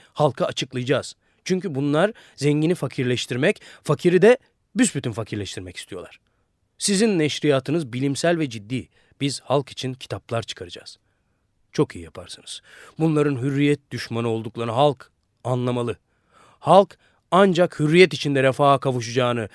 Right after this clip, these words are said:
zengin olacağını bilmeli." Ben, "Çok haklısınız." dedim. "Halkımızın zengin olmak umudunu da kırıyorlar." İş adamı, "Ne kadar çok koldan çalışılırsa o kadar verimli olur." dedi.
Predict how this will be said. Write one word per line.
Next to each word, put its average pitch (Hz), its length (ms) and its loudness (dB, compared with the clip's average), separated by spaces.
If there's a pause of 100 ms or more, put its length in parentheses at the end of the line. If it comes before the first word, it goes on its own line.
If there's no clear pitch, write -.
(140)
zengin 156 340 2
olacağını 139 460 2
bilmeli." 135 440 2 (640)
Ben, 143 200 0 (220)
"Çok - 180 6
haklısınız." 113 440 -10
dedim. 107 200 -12
"Halkımızın 190 720 4
zengin 214 340 4
olmak 214 280 4
umudunu 220 380 2
da 208 60 2
kırıyorlar." 175 480 -2 (500)
İş 117 140 -8
adamı, 117 260 -4 (420)
"Ne 170 100 4
kadar 135 300 2 (320)
çok - 300 -2
koldan 117 360 -4
çalışılırsa 127 580 -6
o 160 120 -4
kadar 120 300 -4
verimli 110 260 -6
olur." 85 260 -12
dedi. 73 160 -18